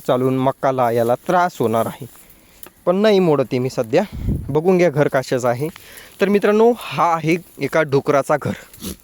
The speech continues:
डुक्कर, रानडुक्कर ज्याला आपण म्हणतो, त्या रानडुकराचं हे घर आहे मित्रांनो. असं वरून, अ, काड्या कु-, आधी, अ, या बाजूनं गड्ड करणार कोणत्याही बाजूनं आणि त्याच्यावर अशा काड्या कुड्या आणून टाकणार ते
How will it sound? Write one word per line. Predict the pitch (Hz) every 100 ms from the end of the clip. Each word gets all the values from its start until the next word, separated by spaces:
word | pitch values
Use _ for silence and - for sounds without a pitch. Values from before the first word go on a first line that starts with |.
| - - - - - -
डुक्कर, | 147 - 233 226
रानडुक्कर | 190 180 180 - 196
ज्याला | 165 160
आपण | 151 -
म्हणतो, | 165 139 131 143 180 - _ _ _ _ _ _ _ _
त्या | 175
रानडुकराचं | 151 147 190 180 - 185 175
हे | 202 170
घर | 160 120
आहे | 143 113
मित्रांनो. | 120 113 110 101 104 _ - - - -
असं | 156 226
वरून, | 208 208 233 240
अ, | - 160 147 -
काड्या | 151 180
कु-, | - - 143
आधी, | 151 208 247 - -
अ, |
या | 139 131 165
बाजूनं | 165 160 175 156
गड्ड | 143 156
करणार | 165 131 127 175 - - -
कोणत्याही | - 151 160 151
बाजूनं | 143 135 127 160
आणि | - - - 139
त्याच्यावर | 165 147 180
अशा | 170 180 -
काड्या | 143 151
कुड्या | 156 156 135
आणून | 139
टाकणार | 143 131 135 123
ते | 135